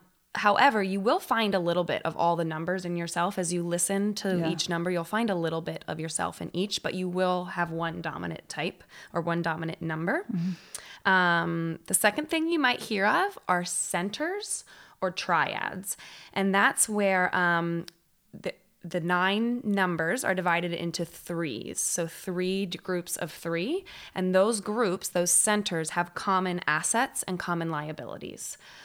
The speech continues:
Speaker 1: So eight, nine, and one would be the instinctive body center. Two,
Speaker 2: Okay.
Speaker 1: three, four would be the feeling heart center. And then five, six, seven would be the thinking and head center.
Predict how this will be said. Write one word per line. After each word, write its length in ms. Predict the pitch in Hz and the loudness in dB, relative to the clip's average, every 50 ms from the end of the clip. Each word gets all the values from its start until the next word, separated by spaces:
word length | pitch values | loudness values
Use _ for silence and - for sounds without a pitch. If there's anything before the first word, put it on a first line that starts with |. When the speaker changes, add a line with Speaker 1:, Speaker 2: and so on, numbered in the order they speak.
| - - - | -20 -16 -6
Speaker 1:
So 560 | - - - 208 202 196 185 185 185 180 180 - | -2 2 4 6 6 8 6 6 6 4 4 2
eight, 180 | 196 196 - - | 2 0 2 2
nine, 180 | 214 196 196 190 | 0 2 2 2
and 160 | 190 185 180 | 2 2 0
one 340 | 170 165 170 190 294 349 359 - | 2 2 2 2 0 0 0 -2
would 180 | 202 190 175 | -2 -2 -2
be 140 | - 185 185 | -2 -2 -2
the 180 | 170 175 - - | -2 -4 -4 -2
instinctive 960 | 170 170 165 - - - - 185 190 185 - - 202 190 180 175 170 175 - - | -2 -2 0 0 -2 -2 -2 -2 -4 -4 -4 -4 -2 -2 -2 -2 -4 -8 -8 -6
body 260 | 170 139 147 165 180 180 | -4 -2 -2 -2 -2 -4
center. 480 | - - 214 247 240 320 339 381 403 - - - _ _ - - - - - - _ _ _ - - 330 226 208 | -2 -2 -2 -2 0 -2 -2 -2 -4 -8 -16 -20 _ _ -20 -20 -20 -20 -20 -20 _ _ _ -14 -10 -6 -4 -2
Two, 160 | 185 247 226 | 0 0 0
Speaker 2:
Okay. 40 | 202 | 0
Speaker 1:
three, 280 | 175 220 214 208 214 | 0 0 0 0 -2
four 580 | 208 - - - 190 170 156 165 196 311 392 381 - - - - - - - - | -2 -6 -4 -4 -2 0 2 2 2 0 0 -4 -8 -16 -18 -18 -18 -20 -4 0
would 160 | 208 208 175 | 0 0 2
be 120 | 196 190 | 0 -2
the 120 | 180 185 175 | -2 -2 -4
feeling 440 | - - 208 196 196 190 185 180 175 | -2 -2 0 0 0 0 0 -2 0
heart 280 | 170 180 180 - - | 0 0 0 2 2
center. 480 | - - 214 233 226 - 302 330 370 359 - _ _ - - - - - - - | 0 0 0 0 0 -2 -2 -2 -2 -6 -10 _ _ -20 -20 -20 -20 -20 -6 -4
And 180 | 196 190 185 180 | -2 0 0 2
then 240 | 175 170 170 170 165 | 2 0 0 -2 0
five, 260 | - 170 165 170 - | 0 0 0 2 0
six, 300 | - - - - - - | -2 -4 -4 -4 -6 -2
seven 380 | - 160 160 160 165 165 165 | 0 0 0 0 -2 -4 -2
would 140 | 165 160 156 | -4 -4 -4
be 120 | - 165 160 | -4 -6 -4
the 140 | 156 160 156 | -4 -4 -6
thinking 720 | - - - 180 170 160 - - 170 165 160 156 156 156 - | -6 -6 -4 -4 -4 -2 -4 -6 -4 -4 -4 -4 -6 -8 -8
and 280 | - 156 156 151 156 160 | -8 -8 -8 -8 -8 -10
head 340 | - - 156 131 143 151 | -8 -8 -8 -8 -6 -6
center. 480 | - - - - 190 - - - - | -6 -8 -8 -12 -14 -14 -14 -14 -16